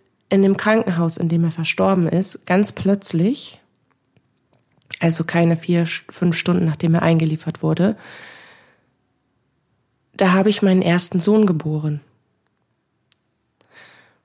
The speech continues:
Und das war eine bewusste Entscheidung, das dort zu tun. Weil ich wollte an diesem Ort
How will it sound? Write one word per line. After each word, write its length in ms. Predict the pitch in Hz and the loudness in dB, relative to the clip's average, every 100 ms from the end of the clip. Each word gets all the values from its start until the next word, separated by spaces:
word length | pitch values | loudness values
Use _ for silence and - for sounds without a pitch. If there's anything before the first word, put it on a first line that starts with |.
| _ _ _ _ _ | _ _ _ _ _
Und 420 | - 185 175 - - _ _ _ _ _ _ _ _ _ | 0 2 2 -2 -8 _ _ _ _ _ _ _ _ _
das 240 | - 180 185 | -4 -2 0
war 80 | 185 | 2
eine 180 | 185 | 2
bewusste 500 | 175 180 185 208 - | 2 0 0 0 -2
Entscheidung, 540 | 185 170 - 175 175 165 | -2 -2 -2 -2 0 -2
das 200 | 151 - | -6 -8
dort 220 | 147 135 | -8 -8
zu 120 | - | -12
tun. 260 | - - - _ _ _ | -14 -16 -16 _ _ _
Weil 100 | - | -8
ich 140 | 160 - | -8 -2
wollte 260 | 185 185 | 0 0
an 160 | - 165 | -2 0
diesem 360 | 190 202 208 - | 0 2 0 0
Ort 420 | 175 175 180 | -2 -2 -4